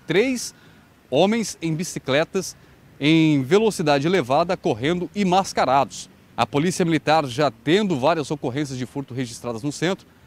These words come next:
resolveu fazer uma operação para poder localizar o trio que foi encontrado na Praça dos Ferroviários, no bairro Nossa Senhora Aparecida.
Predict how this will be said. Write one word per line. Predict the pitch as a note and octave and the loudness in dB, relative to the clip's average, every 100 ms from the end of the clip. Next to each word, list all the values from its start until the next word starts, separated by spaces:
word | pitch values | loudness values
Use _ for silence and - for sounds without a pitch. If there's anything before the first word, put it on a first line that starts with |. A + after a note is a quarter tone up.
| - | -6
resolveu | E3+ F3 D#3+ D3+ | -2 2 2 0
fazer | E3+ E3+ A2+ C#3+ D#3+ | 0 -2 -2 0 0
uma | F3 | 0
operação | D3 E3 D3 - D#3+ | -2 -2 -2 -4 -6
para | E3 | -6
poder | D#3 C#3+ C#3+ | -6 -4 -4
localizar | D3 F3 E3+ D#3+ B2 C3+ - _ _ - - _ | -2 -4 -2 -4 -2 -2 -4 _ _ -20 -20 _
o | D3+ D#3+ | -6 -6
trio | - E3 G3+ C3+ - _ - - | -2 0 0 -2 -8 _ -20 -8
que | E3+ | -8
foi | - E3+ G3+ | -2 0 0
encontrado | F3+ F3 - E3+ D#3 | -2 -6 -4 -4 0
na | D#3 | -2
Praça | C#3 E3 D#3 | -2 -6 -6
dos | D3+ - | -10 -6
Ferroviários, | E3+ D#3+ B2 C3 D3+ C3+ | -2 -2 -2 -2 -2 -4
no | |
bairro | C#3+ D3 C#3 | -2 -2 -2
Nossa | D3 - | -6 -8
Senhora | - D3 | -8 -6
Aparecida. | C#3+ D3+ C#3+ - C#3 A2 E2 | -4 -4 -4 -6 -4 -4 -6